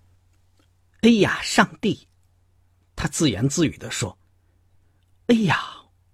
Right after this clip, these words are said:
我的上帝！”楼梯上传来一片脚步声，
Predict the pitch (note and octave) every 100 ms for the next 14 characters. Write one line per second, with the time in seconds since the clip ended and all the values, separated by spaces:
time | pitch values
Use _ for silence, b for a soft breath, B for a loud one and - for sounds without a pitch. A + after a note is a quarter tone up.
0 | _ C#3 C3+ - - F#3+ - D#3+ D3+ -
1 | _ _ _ _ _ _ _ _ _ _
2 | _ _ _ _ _ C3 D#3+ C4+ - D#4
3 | C#4 D#3+ A2+ - - B2+ C#3+ D#3 F3+ -
4 | A#2+ - - - F3+ - -